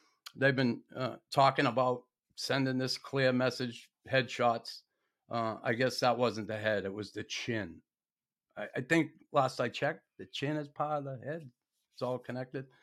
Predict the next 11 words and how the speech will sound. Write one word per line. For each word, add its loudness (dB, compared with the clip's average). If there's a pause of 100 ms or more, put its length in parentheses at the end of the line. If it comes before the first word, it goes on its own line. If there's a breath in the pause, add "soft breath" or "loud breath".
(180 soft breath)
So 8
anyway, 10 (300)
um, 4 (420)
N -2
H 2
L 8
just 0
continues 2 (540)
the -2
buffoonery 2 (320)
and, 0